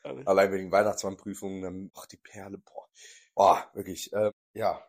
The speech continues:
Speaker 2: Wer mich aber immer abgefuckt hat, Trixie.
Speaker 1: Boah, <laughs> Trixie war echt eine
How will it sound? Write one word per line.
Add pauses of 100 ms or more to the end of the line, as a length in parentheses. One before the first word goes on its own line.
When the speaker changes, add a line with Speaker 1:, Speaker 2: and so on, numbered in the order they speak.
(260)
Speaker 2:
Wer
mich
aber
immer
abgefuckt
hat, (220)
Trixie. (380)
Speaker 1:
Boah, (120)
<laughs>
Trixie
war
echt
eine